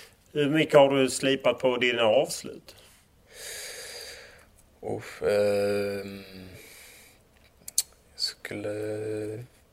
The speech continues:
Speaker 2: det är väl mest sånt jag kör på träning. Skulle kunna köra mer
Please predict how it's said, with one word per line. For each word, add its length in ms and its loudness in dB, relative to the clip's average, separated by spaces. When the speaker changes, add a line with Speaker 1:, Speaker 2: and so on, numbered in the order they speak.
Speaker 2:
det 220 -4
är 40 -4
väl 360 -2
mest 380 -6
sånt 560 -8
jag 240 -10
kör 140 -6
på 140 -18
träning. 500 -4
Skulle 460 -8
kunna 200 -6
köra 200 -2
mer 360 -4